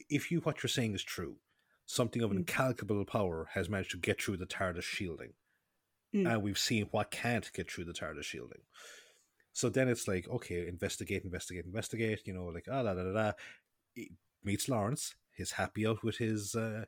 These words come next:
Speaker 1: like, everything is run-of-the-mill Doctor Who until such a time as he hears the name Sutekh.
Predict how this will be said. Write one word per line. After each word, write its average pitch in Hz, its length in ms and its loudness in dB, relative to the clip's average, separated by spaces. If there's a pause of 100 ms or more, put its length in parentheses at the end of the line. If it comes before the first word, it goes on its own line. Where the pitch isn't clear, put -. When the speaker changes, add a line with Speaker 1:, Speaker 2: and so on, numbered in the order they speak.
(120)
Speaker 1:
like, 135 180 2
everything 175 400 2
is 123 120 2
run-of-the-mill 107 800 4 (600)
Doctor - 340 0
Who 85 420 -2 (600)
until 117 280 2
such - 340 0
a 120 60 -2
time 90 460 -4
as 101 140 -6
he 90 100 -8
hears 95 320 -2
the 95 80 -2
name 87 180 -2
Sutekh. - 640 -4